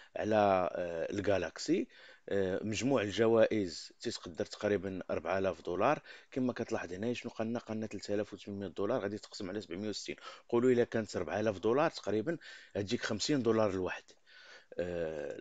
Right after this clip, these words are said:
يعني أنا تيبان ليا ما كاملاش عشرة ديال الدقائق.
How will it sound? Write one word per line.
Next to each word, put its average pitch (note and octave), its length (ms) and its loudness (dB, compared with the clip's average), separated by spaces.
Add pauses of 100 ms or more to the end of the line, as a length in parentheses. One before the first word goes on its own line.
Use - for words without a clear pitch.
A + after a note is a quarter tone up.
يعني D3+ 340 0
أنا D3+ 100 0
تيبان A#2 360 2
ليا A2+ 180 2
ما G#2+ 100 0
كاملاش G2 400 -4
عشرة F#2 260 -4
ديال E2+ 200 -4
الدقائق. F#2+ 600 -4